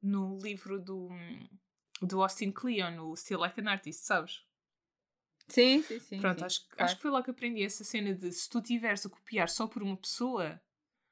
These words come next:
Speaker 1: se tiveres a basear só numa pessoa,
Speaker 2: É roubo.
Speaker 1: estás a copiar. Agora, se tu tiveres a
Speaker 2: Uhum.
Speaker 1: copiar de uma série de gente, não é uma cópia, porque, porque essa junção é igual
Speaker 2: És
Speaker 1: a
Speaker 2: tu.
Speaker 1: ti.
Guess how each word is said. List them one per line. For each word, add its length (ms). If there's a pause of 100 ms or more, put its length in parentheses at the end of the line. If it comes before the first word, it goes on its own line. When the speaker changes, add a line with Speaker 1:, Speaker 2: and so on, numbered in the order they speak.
(360)
Speaker 1:
se 160
tiveres 340
a 40
basear 300
só 200
numa 220
pessoa, 480
Speaker 2:
É 40
roubo. 320 (280)
Speaker 1:
estás 300
a 40
copiar. 580 (140)
Agora, 220
se 80
tu 120
tiveres 360
a 20
Speaker 2:
Uhum. 140
Speaker 1:
copiar 400 (240)
de 240
uma 120
série 380
de 100
gente, 420 (960)
não 300
é 60
uma 180
cópia, 400
porque, 280 (220)
porque 200
essa 240
junção 680 (1300)
é 120
igual 260
Speaker 2:
És 80
Speaker 1:
a 60
Speaker 2:
tu. 80
Speaker 1:
ti. 300